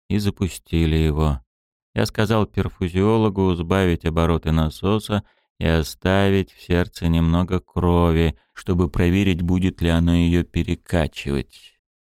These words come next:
На этот раз сердце не подвело. Более того, судя по эхокардиограмме, митральный клапан не протекал. Я почувствовал, что у нас всё-таки есть шанс. Жизнь человека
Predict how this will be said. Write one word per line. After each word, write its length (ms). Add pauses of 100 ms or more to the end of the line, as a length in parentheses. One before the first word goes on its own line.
(240)
На 220
этот 260
раз 240
сердце 420
не 120
подвело. 640 (720)
Более 360
того, 480
судя 420
по 440
эхокардиограмме, 1500 (280)
митральный 600
клапан 580
не 160
протекал. 1120 (720)
Я 140
почувствовал, 580
что 220
у 40
нас 220
всё-таки 480
есть 420
шанс. 800 (800)
Жизнь 420
человека 720